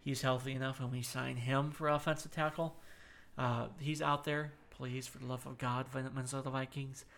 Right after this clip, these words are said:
sign Eric Fisher. But, uh, we'll see. Uh, New England Patriots, uh, a lot of mock drafts have them, if Justin Fields is there, go with him.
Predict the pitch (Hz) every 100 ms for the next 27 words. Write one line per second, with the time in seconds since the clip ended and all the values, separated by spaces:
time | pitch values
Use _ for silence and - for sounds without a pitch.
0 | - - 131 123 123 123 127 123 123 120
1 | - 135 127 - 127 123 120 120 - -
2 | - - - - 139 127 127 135 123 123
3 | 139 147 - 156 160 160 - - - -
4 | - - 165 165 170 202 226 220 208 208
5 | 214 240 240 - - - - 147 143 135
6 | 131 127 - - - - - - - -
7 | - - - - - - 156 147 156 160
8 | 160 156 156 151 156 - - 147 147 147
9 | 139 143 139 139 - - - - - -
10 | - - 160 151 180 170 175 156 170 180
11 | 160 156 165 165 160 156 147 139 135 143
12 | 143 143